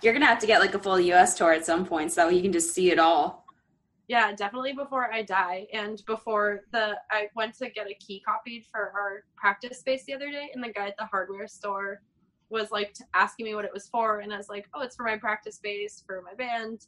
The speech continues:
Speaker 2: And he was like, "Oh, you gotta get the music thing figured out now before you're a has-been."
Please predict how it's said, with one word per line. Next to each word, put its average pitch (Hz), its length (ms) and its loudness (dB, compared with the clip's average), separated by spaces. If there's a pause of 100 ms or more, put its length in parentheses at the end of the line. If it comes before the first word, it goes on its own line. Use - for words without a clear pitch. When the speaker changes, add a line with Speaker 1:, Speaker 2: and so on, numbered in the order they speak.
(120)
Speaker 2:
And 208 120 -12
he 202 120 -10
was 185 120 -14
like, 175 140 -12 (100)
"Oh, 269 120 4
you 220 160 -2
gotta 240 180 2
get 277 160 -10
the 233 100 -4
music 262 460 -6
thing 202 300 -10
figured 233 240 -6
out 214 200 -4
now 233 240 0
before 202 360 -8
you're 185 140 -8
a 202 120 -8
has-been." 214 640 -8